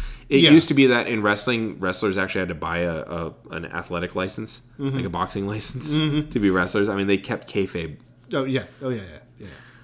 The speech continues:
Speaker 1: So, back to Vince. The W W F extends far beyond the strict confines of sports presentation into the wide-open environment of broad-based entertainment. We borrow from such program niches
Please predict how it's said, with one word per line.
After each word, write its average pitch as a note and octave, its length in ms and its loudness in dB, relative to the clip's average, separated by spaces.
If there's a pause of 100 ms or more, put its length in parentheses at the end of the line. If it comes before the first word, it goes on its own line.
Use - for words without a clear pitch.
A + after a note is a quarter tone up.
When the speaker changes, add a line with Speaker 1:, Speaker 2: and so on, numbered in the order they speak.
(120)
Speaker 1:
So, G2 320 2 (180)
back G#2 240 4
to F#2 260 2
Vince. E2+ 300 -8 (340)
The G#2+ 80 0
W F#3 240 6
W D3+ 320 4
F C3 60 4
extends A#2 420 0
far G3 240 4
beyond A2 300 4
the E2+ 40 -6
strict - 280 -4
confines F#2+ 500 0
of D#2+ 80 -8
sports - 320 -2
presentation F2 720 -2
into G2 280 -6
the F2+ 100 -2
wide-open C3 580 4
environment F#2+ 500 -2
of D2+ 120 -6
broad-based F#2 680 0
entertainment. D2+ 600 -10 (400)
We A2 120 6
borrow A#2 280 10
from G#2+ 180 -6
such A#2+ 240 -2
program B2 420 2
niches A#2+ 520 0